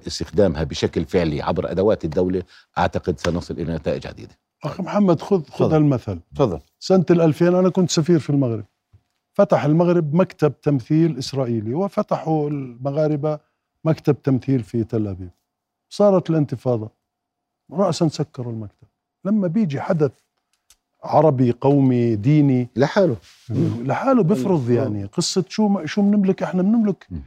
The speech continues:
Speaker 2: م-، ما، يعني إحنا في حدود للتحمل، في مرونة، في إنا أصدقاء وفي إنا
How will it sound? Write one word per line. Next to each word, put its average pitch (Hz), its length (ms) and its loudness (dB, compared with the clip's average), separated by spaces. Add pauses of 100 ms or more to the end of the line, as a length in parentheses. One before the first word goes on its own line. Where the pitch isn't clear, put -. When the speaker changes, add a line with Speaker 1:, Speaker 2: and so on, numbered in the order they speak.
(420)
Speaker 2:
م-، 143 320 -4
ما، 143 100 2
يعني 143 520 2
إحنا 202 320 4
في 190 240 2
حدود 160 560 0
للتحمل، 147 680 0 (420)
في 208 240 4
مرونة، 190 580 6 (320)
في 214 400 4
إنا 202 440 6
أصدقاء 180 640 6
وفي 180 340 2
إنا 190 420 4